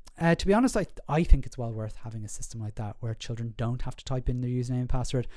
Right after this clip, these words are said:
and they can scan a Q R code or a barcode to log in. Now, the administrator still has to add all the accounts into the system, and as I said, it's a day or two, a day or so's work, but I honestly, it's well worth it. So another thing you're gonna have to do then, so you've done that.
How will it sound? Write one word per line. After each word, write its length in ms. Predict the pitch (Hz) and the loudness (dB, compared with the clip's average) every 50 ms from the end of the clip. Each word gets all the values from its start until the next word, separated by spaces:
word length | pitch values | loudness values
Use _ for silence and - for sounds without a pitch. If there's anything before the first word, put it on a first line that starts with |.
| - - - | -14 -10 -6
and 120 | 127 127 | -2 0
they 80 | 123 120 | 0 0
can 240 | - - 123 120 113 | 0 -2 -2 -2 -4
scan 480 | - - - - 147 135 127 120 117 | -6 -8 -2 2 2 2 2 2 -2
a 80 | 110 107 | -4 -6
Q 280 | - - - 139 123 120 | -8 -6 -4 -2 -2 -2
R 180 | 113 113 113 | -2 -4 -6
code 300 | - - 113 110 110 107 | -6 -8 -8 -8 -8 -8
or 120 | 107 104 107 | -10 -10 -8
a 40 | |
barcode 520 | 107 - 117 113 117 110 - 117 107 104 - - - - - - | -8 -6 -6 -6 -6 -8 -8 -8 -8 -8 -10 -12 -16 -18 -16 -6
to 120 | - 135 | -2 0
log 220 | 123 117 113 113 113 | 2 2 2 2 0
in. 240 | 117 107 98 - - - - - - - - - - | 0 -2 -2 -4 -10 -14 -14 -14 -14 -14 -14 -6 2
Now, 160 | 160 165 170 165 | 4 4 4 4
the 180 | 160 160 170 | 2 0 0
administrator 540 | 165 170 202 220 214 - - 190 170 156 135 | 2 4 4 2 4 4 4 4 4 4 0
still 400 | - - - - - 170 185 180 | -2 -4 -2 6 8 8 8 8
has 140 | 180 170 - | 6 4 2
to 80 | 175 | 0
add 180 | 165 156 156 156 | 0 2 4 4
all 120 | 156 156 | 4 4
the 120 | 147 147 139 | 4 2 2
accounts 320 | - - 131 123 120 - - | 2 2 2 2 2 0 -2
into 280 | - 156 175 196 - 185 | 2 4 4 4 4 2
the 100 | 208 190 | 0 0
system, 420 | - 208 185 - - 208 202 185 - - - - - - | 0 0 0 2 0 0 0 -2 -6 -12 -16 -18 -16 -12
and 140 | - 139 135 | -8 -6 -4
as 80 | 127 120 | -4 -4
I 40 | 120 | -4
said, 180 | - 123 117 | -4 -4 -4
it's 100 | 113 117 | -4 -6
a 40 | 139 | -2
day 160 | 147 165 175 | 0 2 2
or 80 | 175 156 | 2 2
two, 180 | - 147 131 120 - | 0 -2 -2 -4 -4
a 100 | - 143 | -6 -2
day 200 | 131 170 175 165 | 0 2 4 4
or 80 | 147 131 | 2 2
so's 260 | - 143 123 117 120 | 0 -2 -2 -2 -2
work, 260 | 117 117 107 110 - - - | -2 -2 -2 -4 -6 -6 -8
but 140 | 131 - - | -8 -8 -4
I 140 | - 135 131 | -4 -4 -2
honestly, 400 | 127 147 147 131 - - 107 - - | 0 0 0 0 0 -4 -8 -10 -10
it's 160 | - - - | -6 -4 0
well 180 | 127 120 117 110 | 0 0 0 0
worth 240 | 107 98 92 107 - | -2 -2 -2 -2 -2
it. 160 | - - - - - - - - - - - - - - | -2 -8 -14 -18 -18 -16 -14 -14 -14 -14 -18 -18 -16 -6
So 140 | - - 185 | 2 4 6
another 260 | 190 214 277 302 277 | 6 8 6 6 6
thing 120 | 233 247 220 | 6 4 4
you're 100 | 175 147 | 2 0
gonna 160 | 143 117 113 | 0 0 0
have 140 | 127 - - | -2 -4 -2
to 120 | - - | -2 -2
do 80 | 120 113 | -2 0
then, 240 | 110 104 117 139 | -2 -2 -4 -4
so 100 | - - | -2 -2
you've 160 | 123 120 123 147 | -2 -2 0 0
done 140 | 190 208 | 0 0
that. 260 | 160 123 117 156 175 | 0 2 2 8 12